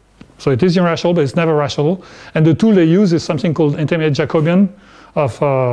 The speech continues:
of, of, of, of such varieties. It's a quite elaborate, uh, method where you look at the dimension of the single locus of a certain theta di-, divisor. And it works, so it wo-, one thing,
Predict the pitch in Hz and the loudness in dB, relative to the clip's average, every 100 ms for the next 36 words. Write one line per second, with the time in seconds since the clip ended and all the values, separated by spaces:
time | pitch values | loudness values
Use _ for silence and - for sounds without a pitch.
0 | 120 135 175 165 - - - - 135 - | -4 -6 -4 -4 -6 -14 -10 -6 -6 -6
1 | 180 156 - - 180 165 - 180 - 131 | -12 -12 -18 -8 -4 -4 -2 -4 -2 -4
2 | - 135 110 156 127 - _ - - _ | -2 -4 -4 -10 -14 -20 _ -20 -20 _
3 | _ - - - 156 - 143 120 - 185 | _ -20 -12 -2 -2 2 0 0 -2 -2
4 | 185 - - 156 147 151 160 160 - - | -4 -16 -8 -2 0 0 -2 -4 -12 -6
5 | 151 135 127 135 160 175 165 147 143 139 | -4 -2 0 -2 0 -2 -2 0 0 0
6 | 139 135 151 175 175 147 131 135 151 160 | 2 2 2 0 -2 -4 -2 -2 0 -2
7 | 156 151 127 123 180 160 156 160 165 160 | -2 -2 -2 -2 0 0 0 0 -2 -4
8 | - - - - - 135 147 165 135 156 | -8 -20 -20 -12 -6 -2 -2 -2 -2 -2
9 | 139 170 160 156 151 147 139 139 135 113 | -2 -2 -2 0 0 0 -2 -2 -4 -6
10 | - _ _ - - - - - - - | -12 _ _ -20 -20 -20 -20 -20 -20 -20
11 | - - _ - - _ _ _ _ _ | -20 -20 _ -20 -20 _ _ _ _ _
12 | - 165 170 170 196 214 - - - 165 | -4 0 2 2 2 2 -2 -10 -6 -2
13 | 147 - 175 170 180 175 - 214 | -2 -2 -4 -4 -2 0 0 0